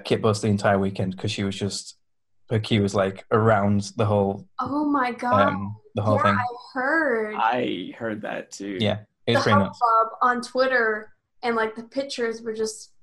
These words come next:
Speaker 2: crazy.
Speaker 1: Yeah, that was nuts. Um, but managed to go see Tess. Met, like, a, a few cool people in line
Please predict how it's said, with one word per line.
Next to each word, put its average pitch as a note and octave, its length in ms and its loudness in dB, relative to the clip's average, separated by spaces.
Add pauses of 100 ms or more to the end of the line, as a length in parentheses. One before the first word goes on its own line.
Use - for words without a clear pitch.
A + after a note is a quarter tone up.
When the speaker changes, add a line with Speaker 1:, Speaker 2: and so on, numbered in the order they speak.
Speaker 2:
crazy. B3 1000 -2 (520)
Speaker 1:
Yeah, G2+ 160 -2 (100)
that A2+ 100 2
was G#2 120 0
nuts. G2+ 240 -2 (720)
Um, G#2+ 260 4
but A2+ 220 0
managed B2+ 220 2
to B2+ 60 -6
go B2 80 4
see A#2+ 160 -2
Tess. A#2 400 0 (400)
Met, A#2 200 4
like, A2+ 180 2
a, A2 100 -2 (140)
a A2+ 80 0
few A2+ 280 -2
cool A2 220 -2
people A2+ 260 2
in G#2+ 120 4
line A2 320 2